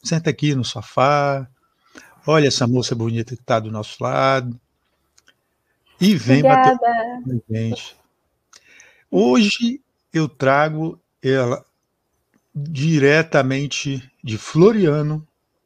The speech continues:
Speaker 1: Vocês sabem onde fica Floriano? Não, nem eu sabia até descobrir, <laughs> olhar o Instagram dela e ver.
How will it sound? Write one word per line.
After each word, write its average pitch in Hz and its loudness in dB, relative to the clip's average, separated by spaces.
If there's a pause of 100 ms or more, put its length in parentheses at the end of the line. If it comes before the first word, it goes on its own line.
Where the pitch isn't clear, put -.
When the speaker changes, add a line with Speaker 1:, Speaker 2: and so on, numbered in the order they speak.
(120)
Speaker 1:
Vocês 131 -6
sabem 139 0
onde 131 -4
fica 131 -10
Floriano? 135 -2
Não, 131 0
nem 165 -4
eu 185 -4
sabia 151 -4
até 135 -2 (1080)
descobrir, 135 -2
<laughs> - -20
olhar 123 2
o 123 -2
Instagram 127 0
dela 117 -4
e 139 -6
ver. 98 -12